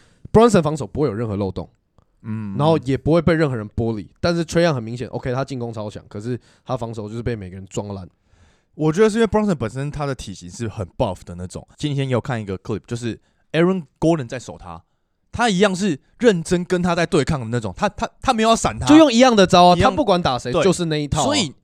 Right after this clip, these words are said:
Speaker 2: Aaron Gordon 一个这么大的锋线，然后守你一个矮后卫好了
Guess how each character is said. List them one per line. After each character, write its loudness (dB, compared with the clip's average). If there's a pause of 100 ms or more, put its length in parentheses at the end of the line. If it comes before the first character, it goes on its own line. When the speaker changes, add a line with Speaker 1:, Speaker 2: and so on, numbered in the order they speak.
Speaker 2:
Aaron -2
Gordon -2
一 -8
个 2 (260)
这 -4
么 -2
大 -4
的 0
锋 0
线， -2
然 -2
后 0
守 0
你 -4
一 -8
个 -2 (180)
矮 -2
后 0
卫 0
好 -18
了 -20